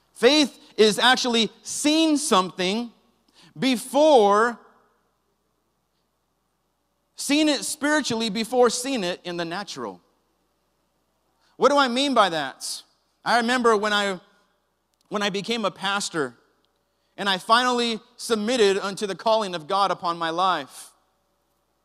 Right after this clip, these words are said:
And I remember what kept me from answering that calling was fear of the unknown. Many of you may have that taking place in your life right now, fear of the unknown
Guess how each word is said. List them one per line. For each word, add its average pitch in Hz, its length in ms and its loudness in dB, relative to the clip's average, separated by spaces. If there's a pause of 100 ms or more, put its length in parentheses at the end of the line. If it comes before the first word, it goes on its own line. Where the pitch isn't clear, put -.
(600)
And 220 120 -2
I 240 60 4
remember 247 500 2
what 233 360 0
kept 262 340 -2
me 233 280 -2
from 214 220 -4
answering 240 440 -4
that 202 140 -4
calling 202 380 -2
was 208 220 -6
fear 226 320 0
of 170 200 -4
the 170 160 -8
unknown. 160 640 -8 (960)
Many 180 320 -4
of 160 80 -6
you 214 160 -6
may 185 140 -6
have 165 240 -6
that 160 120 -4
taking 160 240 -12
place 165 260 -8
in 160 100 -12
your 160 100 -8
life 160 300 -4
right 175 180 -6
now, 180 260 -6 (160)
fear 180 420 -2
of 147 220 -4
the 151 160 -6
unknown 147 680 -6